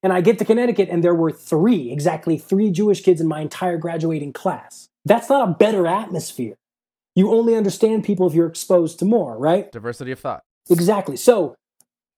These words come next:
Speaker 1: th-, that's an, a great thing about being alive is that at that point in time, it's not just that there are more people, it's that you're actually hungry. On the whole, they're hungry to know more people and know more stuff.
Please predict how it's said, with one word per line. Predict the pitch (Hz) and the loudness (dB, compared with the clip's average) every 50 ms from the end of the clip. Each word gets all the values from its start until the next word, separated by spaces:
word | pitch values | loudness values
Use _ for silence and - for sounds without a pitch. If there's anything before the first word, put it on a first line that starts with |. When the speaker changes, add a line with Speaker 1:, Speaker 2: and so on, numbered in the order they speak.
| - - 196 196 170 156 | -16 -6 -2 0 2 2
Speaker 1:
th-, | 202 - - | 2 0 2
that's | 185 156 220 226 - | 4 4 4 4 2
an, | 226 208 202 202 | 0 0 0 0
a | - 196 | 0 0
great | 175 175 156 - 208 226 226 | -2 0 4 4 4 4 4
thing | 226 233 226 | 2 2 0
about | 214 196 170 | 0 2 2
being | 202 208 202 | 2 2 2
alive | 190 190 190 190 196 | 2 2 2 0 0
is | 180 | 0
that | 160 170 | 0 -2
at | 160 139 | 0 0
that | 196 190 - - | 0 0 0 -2
point | - 214 202 | -2 -2 -2
in | 185 | -2
time, | 170 - 185 202 190 | -4 -4 -4 -4 -4
it's | 170 - | -2 -4
not | 196 196 202 | -4 -6 -4
just | - 214 175 | -4 -4 -2
that | 190 170 - | -2 -2 -2
there | 160 147 - - | -4 -6 -4 -6
are | 131 135 156 | -6 -4 -2
more | 170 175 180 180 | 0 0 0 -2
people, | - - 208 196 196 190 | -2 -4 -4 -2 -2 -2
it's | 185 185 | -2 -2
that | - 196 | 0 0
you're | 196 196 175 | 0 0 -2
actually | 185 196 - - 208 180 | -6 -10 -6 0 0 0
hungry. | 160 - - 190 196 175 156 139 131 | 0 0 -2 -2 0 0 0 -2 -2
On | - - 175 190 | -2 0 0 0
the | 190 160 | 0 0
whole, | 135 170 180 170 143 | 0 0 0 0 0
they're | 143 139 | -2 -6
hungry | 123 - - 202 202 185 185 180 165 | -6 -6 -6 -4 -2 0 0 -2 -2
to | - - 185 | -2 -2 0
know | 170 160 175 190 185 | 0 0 0 0 0
more | 180 165 151 | -2 -2 -4
people | 143 - 156 147 147 147 143 | -4 -4 -6 -6 -4 -6 -6
and | 139 139 | -6 -6
know | 156 156 151 | -6 -4 -4
more | 151 147 143 | -6 -8 -8
stuff. | 139 - - - 202 156 - | -10 -10 -10 -8 -8 -8 -10